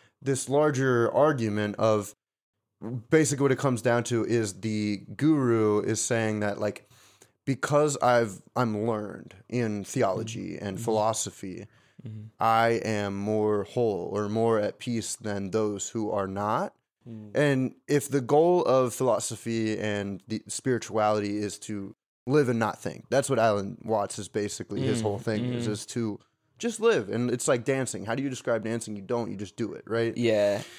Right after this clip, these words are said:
Speaker 1: That's
Speaker 2: yeah,
Speaker 1: his whole
Speaker 2: yeah.
Speaker 1: thing. And so he, so the guru is like, these people that don't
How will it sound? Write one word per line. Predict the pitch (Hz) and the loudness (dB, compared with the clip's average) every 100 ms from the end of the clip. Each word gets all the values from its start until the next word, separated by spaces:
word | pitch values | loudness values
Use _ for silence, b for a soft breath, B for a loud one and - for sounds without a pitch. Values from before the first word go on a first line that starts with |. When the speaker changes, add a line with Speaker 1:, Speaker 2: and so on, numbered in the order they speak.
| B | B
Speaker 1:
That's | 117 143 104 | 2 4 4
Speaker 2:
yeah, | |
Speaker 1:
his | 160 | 4
whole | 151 | 4
Speaker 2:
yeah. | 135 | 2
Speaker 1:
thing. | 175 131 104 | 2 0 0
And | 107 117 110 | 0 0 0
so | 139 123 113 b b b | 2 2 2 b b b
he, | 175 - - | -4 -4 -6
so | - 147 | 0 2
the | 131 | 2
guru | 117 170 156 120 | 2 2 4 2
is | 110 | 2
like, | 113 107 - b b | 0 -2 -8 b b
these | - 143 | -2 -2
people | - 185 170 | -2 -2 2
that | 131 117 107 | 4 4 4
don't | 127 131 127 | 2 2 0